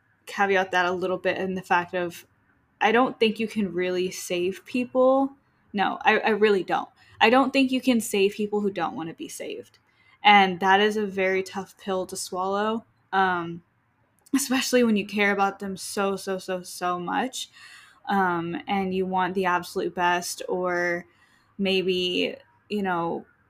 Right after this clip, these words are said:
there are just a lot of things going on, and you're like, "No, like, I can help you get out of this. We can do this together." But there are other factors that are coming in, and, you know, everyone has different perspectives and different ways they see and think of life.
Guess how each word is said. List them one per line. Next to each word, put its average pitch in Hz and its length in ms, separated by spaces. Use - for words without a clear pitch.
there 226 200
are 226 40
just 233 220
a - 20
lot 220 160
of 208 100
things 202 280
going 185 280
on, 180 240
and 180 140
you're 185 140
like, 175 260
"No, 196 240
like, 180 240
I 185 40
can 180 140
help 185 220
you 190 60
get 190 100
out 175 120
of 175 60
this. 175 180
We 185 80
can 185 140
do 185 80
this 175 140
together." 185 480
But 175 200
there 180 220
are 170 40
other 185 240
factors 185 500
that 175 140
are 180 60
coming 185 380
in, 180 240
and, 170 160
you 196 80
know, 185 460
everyone 214 420
has 208 160
different 196 320
perspectives 190 640
and 185 340
different 196 600
ways 185 400
they 190 160
see 185 320
and 180 160
think 175 180
of 208 140
life. 233 480